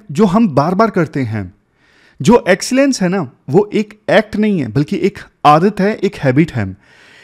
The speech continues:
इसका मतलब देखो ये है, हमारे एक्शंस और हैबिट्स हमें डिफाइन करती हैं। जो हम बार-बार और कंसिस्टेंटली करते हैं ना,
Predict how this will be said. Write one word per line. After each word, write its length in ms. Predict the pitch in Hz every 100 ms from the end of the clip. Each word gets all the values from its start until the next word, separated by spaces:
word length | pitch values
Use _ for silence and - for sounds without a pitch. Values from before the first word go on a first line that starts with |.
| -
इसका 200 | 220 294
मतलब 240 | 277 262
देखो 180 | 233 240
ये 200 | 208 220
है, 480 | 147 156 202 - _ _ _ _ -
हमारे 320 | 165 185 240
एक्शंस 540 | 262 190 190 - 247 -
और 200 | - 208
हैबिट्स 480 | 127 143 220 - 180
हमें 180 | 185
डिफाइन 300 | 160 - 151
करती 340 | 165 135 - 110
हैं। 260 | 101 87 - _ _ _ _ _ _ _ _ _
जो 260 | 131 196 294
हम 400 | 233 262 262 240 135
बार-बार 560 | 123 160 233 214 226
और 200 | 240 208
कंसिस्टेंटली 680 | 208 196 - 208 220 208 226
करते 340 | 233 180 151 220
हैं 180 | 151
ना, 200 | 151 175